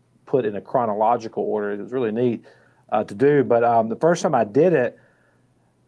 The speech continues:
it was cool 'cause I got to the end of Malachi. So you got Genesis, Old Testament is Genesis all the way to Malachi. Um, and, and you, you, you get this story of these people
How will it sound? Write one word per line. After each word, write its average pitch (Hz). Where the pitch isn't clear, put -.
it 117
was 127
cool 214
'cause 156
I 151
got 190
to 185
the 147
end 175
of 139
Malachi. 127
So -
you 135
got 123
Genesis, 160
Old 170
Testament 147
is 110
Genesis 139
all 117
the 123
way 120
to 113
Malachi. 95
Um, 107
and, 110
and 117
you, 127
you, 127
you 127
get 185
this 180
story 160
of 123
these 113
people 135